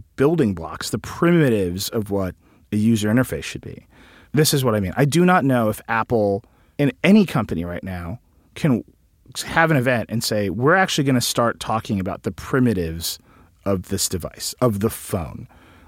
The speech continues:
Let's redefine what a button on a phone looks like. Let's redefine what a button on the screen of a phone looks like." The, the scale of the, the business is too big. Too many people know, like,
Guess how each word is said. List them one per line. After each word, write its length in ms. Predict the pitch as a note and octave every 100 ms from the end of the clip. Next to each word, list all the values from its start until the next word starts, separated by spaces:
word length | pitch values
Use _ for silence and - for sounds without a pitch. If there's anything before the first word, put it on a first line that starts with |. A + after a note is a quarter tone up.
| -
Let's 180 | F#3 F3+
redefine 500 | G#3 G3 E3+ D#3 C#3
what 100 | G#2+
a 60 |
button 480 | F#2 - C3+ B2+ A2
on 100 | G2
a 40 | F#2+
phone 320 | - F#2 E2
looks 240 | - -
like. 240 | - _ _ _
Let's 160 | C#3+ -
redefine 540 | F3 E3+ D3+ C3+ B2+
what 100 | A2
a 40 |
button 240 | G2+ A#2 A2
on 60 |
the 60 | B2
screen 280 | - A3 A3
of 60 | G2
a 60 |
phone 200 | - D2
looks 200 | - -
like." 220 | - - - - - - _ -
The, 80 | -
the 200 | C3 A#2+
scale 580 | - - F#3+ G3+ G3
of 180 | C3+ C3+
the, 220 | A#2+ A#2 - - - -
the 100 | B2
business 500 | A#2+ F#3 A3+ G#2+ -
is 100 | -
too 140 | -
big. 340 | B2 C3+ F3 G2
Too 100 | D3+
many 120 | E3+
people 260 | E3 D3
know, 320 | A2+ G#2 A#2+ B2+
like, 200 | B2 G#2